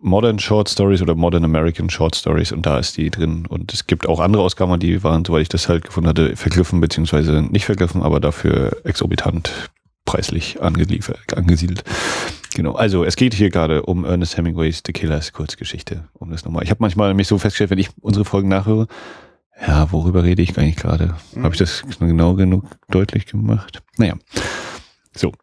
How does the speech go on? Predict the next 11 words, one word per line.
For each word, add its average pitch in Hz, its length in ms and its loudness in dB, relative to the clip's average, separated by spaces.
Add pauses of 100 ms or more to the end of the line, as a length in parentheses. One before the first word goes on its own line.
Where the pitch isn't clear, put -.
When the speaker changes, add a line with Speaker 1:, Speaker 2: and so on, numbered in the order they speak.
(320)
Speaker 1:
Also, 87 180 2
wir 85 40 0
haben 92 60 4
uns 87 100 2
die 98 60 2
Kurzgeschichte, 113 1300 2 (200)
äh, - 40 -2
angehört, 95 600 2 (100)
durchgelesen 117 800 2 (300)
und 92 100 0
festgestellt, 95 600 2